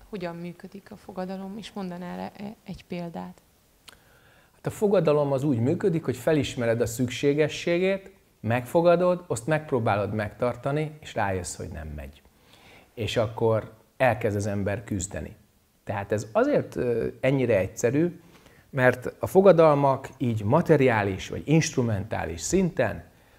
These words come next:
Speaker 2: azt mutatják meg, hogy hogyan tudsz a szenvedéstől megszabadulni, és hogyan tudsz másokat megszabadítani a szenvedéstől. Egyedül példát, az élet elvétele. Tudod, hogy mennyit gondolkodtam azon, hogy kezdő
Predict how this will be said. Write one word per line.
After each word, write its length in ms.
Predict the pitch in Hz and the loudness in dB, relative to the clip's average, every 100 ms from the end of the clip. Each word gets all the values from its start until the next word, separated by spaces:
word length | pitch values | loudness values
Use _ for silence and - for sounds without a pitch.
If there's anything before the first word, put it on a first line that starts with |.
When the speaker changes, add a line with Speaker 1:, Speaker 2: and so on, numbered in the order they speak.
| _ _ | _ _
Speaker 2:
azt 440 | 233 143 - - | 6 6 4 -6
mutatják 680 | 127 131 120 98 - 82 85 | -4 -2 -2 -2 -4 -6 -4
meg, 460 | 151 170 117 113 - | -2 0 0 -4 -12
hogy 120 | - | -14
hogyan 380 | - 233 175 113 | 2 4 6 4
tudsz 220 | 113 151 | 2 -2
a 40 | 110 | -4
szenvedéstől 1200 | - 131 127 110 110 101 - - 104 98 92 - _ - | -2 -2 0 0 0 0 -4 -2 0 0 -4 -14 _ -12
megszabadulni, 840 | 98 - 147 190 196 165 135 104 - | -10 -2 0 2 2 2 0 -4 -8
és 140 | - - | -14 -2
hogyan 440 | 175 151 120 110 | 0 2 0 -2
tudsz 500 | 123 110 - - - | -2 -4 -6 -10 -10
másokat 540 | - 110 107 120 110 98 | -2 -2 -2 -4 -6 -4
megszabadítani 720 | 104 - 107 101 95 98 98 | -6 -4 -4 -4 -4 -4 -4
a 40 | |
szenvedéstől. 720 | 98 - 98 90 92 - - 113 - - - - - | -4 -4 -4 -4 -4 -4 -6 -8 -16 -20 -20 -20 -8
Egyedül 380 | - 214 135 135 | 0 4 4 4
példát, 340 | 151 123 123 - - _ | 2 0 0 -6 -20 _
az 100 | - | -2
élet 300 | 151 185 147 | 2 4 4
elvétele. 720 | - 113 113 110 101 104 95 - - _ | 2 0 2 0 0 -4 -4 -8 -20 _
Tudod, 180 | 208 240 | 4 6
hogy 120 | 220 | 2
mennyit 300 | 143 156 131 | 2 2 2
gondolkodtam 640 | 131 135 139 135 139 123 | 2 4 4 2 -2 -2
azon, 220 | 127 127 | 0 0
hogy 220 | 123 113 113 - - | 0 -2 -4 -14 -8
kezdő 480 | - 135 127 120 131 | 2 2 4 4 4